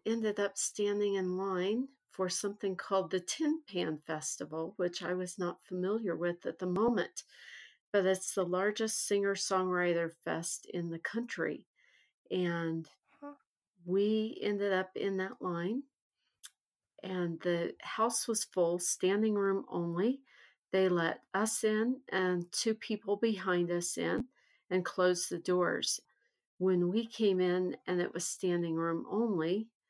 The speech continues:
Speaker 1: we were looking around the room wondering what to do because my mom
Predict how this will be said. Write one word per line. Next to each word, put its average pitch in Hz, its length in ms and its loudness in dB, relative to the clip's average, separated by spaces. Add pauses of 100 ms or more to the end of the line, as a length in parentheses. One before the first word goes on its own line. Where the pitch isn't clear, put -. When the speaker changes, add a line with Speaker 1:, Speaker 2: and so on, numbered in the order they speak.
(340)
Speaker 1:
we 196 100 4
were 185 180 4
looking 202 400 0
around 175 320 2
the 165 100 2
room 170 320 2
wondering 165 460 0
what 165 240 -2
to 175 140 -4
do 165 260 0
because 175 420 -4
my 165 140 -2
mom 165 480 -2